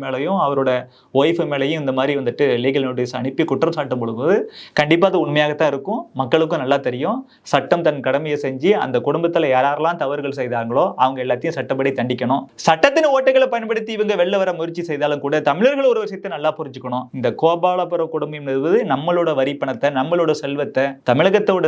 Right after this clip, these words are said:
செல்வத்தை சுரண்டி தான் கொளுத்துக்கிட்டு இருக்கிறான். அது ஒரு கொள்ளையடிக்கக்கூடிய கும்பல். தமிழகத்துல லஞ்சம் வேண்டாம், ஊழல் வேண்டாம், கொள்ளையை தடுக்கணும்னு நினைக்கக்கூடிய அத்தனை தமிழர்களும் தமிழக வாக்காளர்களும் கோபாலபுர குடும்பத்துக்கு எதிராக கொதித்தெழுந்து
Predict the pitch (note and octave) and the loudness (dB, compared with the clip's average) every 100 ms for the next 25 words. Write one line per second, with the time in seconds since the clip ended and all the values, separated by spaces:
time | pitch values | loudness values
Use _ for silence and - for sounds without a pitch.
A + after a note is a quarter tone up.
0 | D3+ C3+ C3 - A#2 A#2+ B2+ _ - - | 0 -2 -2 -2 -4 -4 -8 _ -12 0
1 | E3 F#3 A3 A3 G#3+ A#3 F#3+ D#3+ D3+ C#3 | 4 4 4 2 4 2 2 -2 -2 -4
2 | C#3 - A2 - D3 E3+ E3+ - G3 A#3 | -6 -6 -6 0 2 4 2 2 4 4
3 | G#3 G3+ F#3+ F#3+ F3+ F3+ F3 F#3+ G3+ - | 2 0 0 0 0 -2 -2 -2 0 -2
4 | - - - B2 D#3+ F3 F3 E3+ C#3+ C3 | -4 -6 0 2 4 4 4 4 4 2
5 | D3+ D3 D#3+ D3 F#3 G3 F3+ C#3 A2 C3+ | 2 2 2 2 -2 0 0 -2 -2 2
6 | F3 E3 C#3+ E3+ G3 F#3+ D3 A2+ - D#3+ | 4 2 -2 -4 0 2 0 -2 -2 2
7 | F3+ E3 - D#3+ G3+ G3+ E3+ D#3 D3 D3+ | 2 2 -2 -2 -2 -2 -2 -4 -2 -2
8 | D3 C3+ B2 A#2+ - F#3 E3 C#3 D#3 F3 | 0 2 2 0 0 0 0 -2 0 0
9 | D#3 E3 D3+ C#3+ D3+ C#3 A2+ - C#3 A#2 | 0 0 -2 -2 0 2 0 0 -2 -2
10 | A#2 C#3 E3+ - _ - F#3 G3 A3 G#3+ | -2 -2 -4 -10 _ 2 4 4 4 2
11 | G3 F#3 F3 E3+ E3 E3 D#3 D#3+ E3 E3 | 0 -2 -4 -4 -4 -4 -2 0 0 0
12 | G3+ D#3+ D#3+ G#3+ G#3+ F3+ G3 G3 | -2 0 0 -2 0 0 0 2